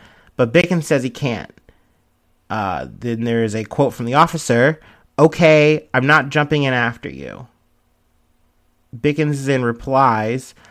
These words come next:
"I can't touch. Oh God, please help me, help me."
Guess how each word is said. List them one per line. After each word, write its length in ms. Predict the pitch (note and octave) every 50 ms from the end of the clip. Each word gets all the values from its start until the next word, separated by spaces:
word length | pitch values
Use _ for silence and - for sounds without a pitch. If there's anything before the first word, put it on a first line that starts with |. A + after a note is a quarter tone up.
| _ _ _ -
"I 100 | C3+ B2+
can't 360 | - - F3 F#3 F3+ C#3+ -
touch. 460 | E3+ D3+ B2+ A2+ - - - - - _ _ _ _ _ _ _ _
Oh 160 | D3 D3+ E3
God, 480 | D3 D3+ C#3 B2+ B2 A2 A2+ A2+ A#2 -
please 280 | - - F#3 F#3+ F3+ -
help 220 | D#3+ B2+ A2+ -
me, 340 | A#2 A2+ A2 A2 A#2 - _ _ _
help 260 | - D#3 D3 C3+ -
me." 280 | G#2+ G#2 E2+ C#2+ -